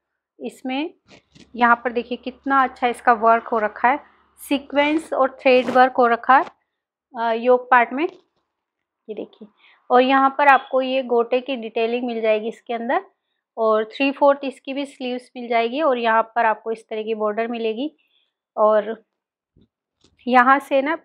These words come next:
ये गैदरिंग वाला पैटर्न है, ये इस टाइप से। और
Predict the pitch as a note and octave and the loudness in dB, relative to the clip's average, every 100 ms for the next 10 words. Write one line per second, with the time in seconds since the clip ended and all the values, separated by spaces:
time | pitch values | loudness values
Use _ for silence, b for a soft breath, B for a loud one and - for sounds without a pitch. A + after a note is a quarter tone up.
0 | - B3 B3+ A#3 B3 A3 B3 C#4 B3+ A#3 | -14 -8 -6 0 0 0 -2 2 4 4
1 | A3+ G#3+ G#3+ G#3+ A3 C#4+ _ _ _ _ | 0 -4 -4 -6 -8 -16 _ _ _ _
2 | _ _ _ _ _ - G3 - - G3 | _ _ _ _ _ -10 -10 -10 -6 -6
3 | G3 - - _ _ _ _ _ _ _ | -6 -12 -18 _ _ _ _ _ _ _
4 | _ _ _ _ _ _ _ _ E4 B3 | _ _ _ _ _ _ _ _ -12 -6
5 | A3 A3 G#3+ G#3+ - | -2 -2 -2 -10 -18